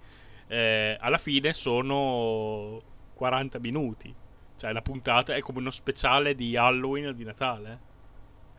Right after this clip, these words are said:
Certo, per quel pubblico è strano. Il trailer di D and D bello, mi piace il tono cazzone, il trailer dei film Marvel, che palle questa ironia. Sì, abbastanza.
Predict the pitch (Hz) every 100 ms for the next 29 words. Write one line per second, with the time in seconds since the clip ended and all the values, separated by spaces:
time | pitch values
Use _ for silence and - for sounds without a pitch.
0 | - - - - - 151 160 170 147 -
1 | 165 165 147 147 156 151 139 - 123 117
2 | 117 - 143 151 147 139 143 139 156 143
3 | 139 143 156 151 139 143 139 - 143 135
4 | 127 127 - 143 147 143 139 127 123 123
5 | 131 123 131 139 139 131 - 127 139 139
6 | - 120 113 107 98 98 - - - -
7 | 175 156 127 156 - 98 104 -